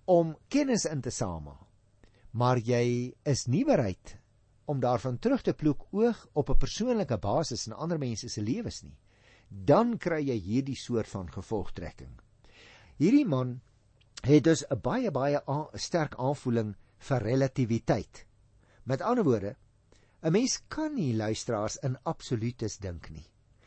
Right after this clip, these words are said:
Jy moet versigtig wees sodat jy nie in 'n rigiede patroon van denke verval nie. Ons leer hier, lyk dit vir my, dat dit gevaarlik is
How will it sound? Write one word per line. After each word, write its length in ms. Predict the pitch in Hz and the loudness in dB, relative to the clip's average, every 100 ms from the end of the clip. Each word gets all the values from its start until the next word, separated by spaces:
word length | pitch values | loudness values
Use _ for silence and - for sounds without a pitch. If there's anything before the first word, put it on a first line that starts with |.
| - | -20
Jy 160 | - 170 | 4 4
moet 160 | 202 - | 4 0
versigtig 720 | 226 - - 311 285 - 147 | -4 -4 -2 -2 -2 -4 -4
wees 360 | 104 107 - - - | -2 -4 -4 -14 -20
sodat 540 | - - 175 165 151 | -14 2 4 6 4
jy 140 | 135 127 | 2 2
nie 420 | 107 120 240 277 - - - | 2 0 0 -2 -10 -20 -4
in 180 | 156 135 | -2 -2
'n 180 | - 120 | -4 -2
rigiede 720 | 113 - - 240 208 214 214 - | -2 -2 -2 0 4 4 2 -8
patroon 580 | - 104 - 147 147 139 | -10 -8 0 4 4 2
van 280 | 131 107 92 | -6 -8 -6
denke 460 | 80 104 110 113 101 - - | -6 -6 -4 -6 -8 -12 -12
verval 460 | 120 - 117 90 | -10 -6 -4 -4
nie. 220 | 73 71 - _ _ _ - - - | -6 -14 -20 _ _ _ -20 -20 0
Ons 220 | 196 175 | 0 2
leer 380 | 110 131 262 190 | 0 0 0 0
hier, 640 | 98 104 202 147 117 156 | -2 0 2 4 6 4
lyk 200 | 196 131 | 4 0
dit 120 | - - | -2 -8
vir 120 | 104 | -6
my, 220 | 104 165 120 - - - - - | -2 0 0 -4 -16 -20 -20 -4
dat 140 | - 151 | 4 4
dit 140 | 175 | 4
gevaarlik 680 | - 180 196 233 285 277 - | 0 -2 0 0 2 0 0
is 320 | - 147 - | 2 2 2